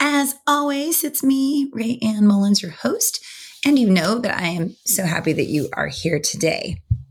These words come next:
Let me ask you a question. Do you think you need more time or more energy? So let me explain. Like, do you feel like you, you know, if you just had a few more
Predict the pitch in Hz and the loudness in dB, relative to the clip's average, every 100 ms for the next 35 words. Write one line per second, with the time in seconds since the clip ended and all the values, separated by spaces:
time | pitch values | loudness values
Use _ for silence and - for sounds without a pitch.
0 | _ _ _ _ _ - - - - - | _ _ _ _ _ -14 -14 -20 -20 -20
1 | - 247 339 302 202 185 - 160 156 - | 0 2 2 0 0 0 0 -2 -2 -4
2 | - - - 139 - - - - - _ | -6 -6 -8 -8 -12 -20 -18 -18 -20 _
3 | _ _ _ - 160 175 175 269 370 339 | _ _ _ 0 4 4 2 2 0 0
4 | 220 185 180 185 - 165 165 151 147 - | 2 2 2 0 -2 0 2 0 -2 -2
5 | 151 139 143 - - - 165 196 254 277 | 2 2 2 -2 -6 -2 2 4 6 4
6 | 311 - _ _ - 175 180 180 190 180 | 2 -4 _ _ -2 2 4 4 4 2
7 | 180 180 - 156 139 - _ 147 131 107 | 2 0 0 0 0 -4 _ -2 0 0
8 | - - - - 139 _ _ _ _ _ | -2 -6 -6 -10 -10 _ _ _ _ _
9 | _ _ _ _ - 214 202 - - 208 | _ _ _ _ -2 0 0 -4 -2 2
10 | 202 170 - 151 - 160 175 185 196 190 | 2 2 -2 -2 -2 0 0 2 2 2
11 | 180 - 180 175 170 165 165 160 - _ | 0 -2 0 2 2 2 2 2 -2 _
12 | _ _ - 170 147 156 165 160 175 - | _ _ -2 0 2 0 -2 0 0 -2
13 | 160 - 135 - 170 180 165 | -4 -6 -10 -2 4 4 2